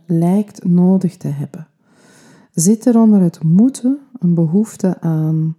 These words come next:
goedkeuring en erkenning? Of een behoefte aan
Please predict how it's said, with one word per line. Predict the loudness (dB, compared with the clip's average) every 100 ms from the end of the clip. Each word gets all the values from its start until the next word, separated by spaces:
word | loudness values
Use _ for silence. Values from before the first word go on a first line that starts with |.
| _ _ _ -14
goedkeuring | -8 -4 -4 -4 -2 0 2 2 0
en | 0
erkenning? | -2 -4 -6 -4 -2 -2 -4 -10 _ _ _ _ _ _ _ _ _ _ _ _ _ _ _ _ _ _ _ _ _ _ _ _ _ _ _
Of | -8
een | -4 -2
behoefte | -2 0 -2 -2 -8 -8
aan | -8 -8 -6 -6 -8 -10